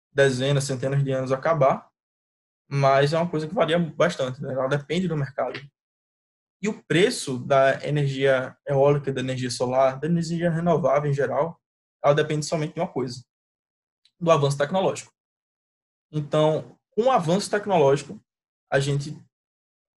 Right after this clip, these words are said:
vai chegar num momento onde, obviamente, a tecnologia vai tá tão, é, tão, assim, avançada, né, tão sofisticada, que vai ser mais difícil, ela vai,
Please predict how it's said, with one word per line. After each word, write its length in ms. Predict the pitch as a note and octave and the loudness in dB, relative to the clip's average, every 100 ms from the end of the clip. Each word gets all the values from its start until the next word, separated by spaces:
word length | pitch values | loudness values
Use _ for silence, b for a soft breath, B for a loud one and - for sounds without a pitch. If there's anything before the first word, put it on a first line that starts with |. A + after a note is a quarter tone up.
| _ _ | _ _
vai 180 | D#3 E3+ | 0 2
chegar 320 | F#3 D#3 D3+ | 2 2 2
num 60 | |
momento 460 | D#3+ D#3 C#3 D#3+ F3 | 2 0 0 0 0
onde, 140 | E3+ | 0
obviamente, 460 | E3 D#3 E3 C#3 D3+ | 0 2 0 0 -4
a 40 | |
tecnologia 440 | D3+ D#3 E3 D3+ C#3+ | -6 -4 -2 0 0
vai 120 | C#3 | -2
tá 100 | C#3+ | -4
tão, 640 | C#3 D#3+ F#3 G#3+ E3 C3 - _ _ _ _ _ _ | -6 -2 0 0 -2 -4 -14 _ _ _ _ _ _
é, 440 | C3+ C3+ C3 C3 B2+ | 2 4 6 4 0
tão, 420 | - D#3+ F3 E3 | 0 0 0 0
assim, 200 | D3+ D#3 | 0 2
avançada, 680 | C#3+ D#3 C#3+ - C#3 D3 | 2 0 -2 2 4 4
né, 160 | C3+ C3 | 0 -2
tão 380 | C#3 C#3+ C#3+ C3 - _ | -4 -2 -2 -6 -14 _
sofisticada, 840 | - C#3 - C#3 C#3 C3+ C#3+ D3+ | -6 -6 -6 -10 0 2 2 0
que 280 | - D#3+ D#3 | -8 -8 -4
vai 100 | D#3+ | -4
ser 100 | D3+ | -2
mais 180 | D3+ | -2
difícil, 460 | E3+ F3+ D3 E3 D3+ | -2 -2 -4 0 0
ela 160 | D3 C#3+ | 2 0
vai, 320 | B3+ D#3 | -2 -6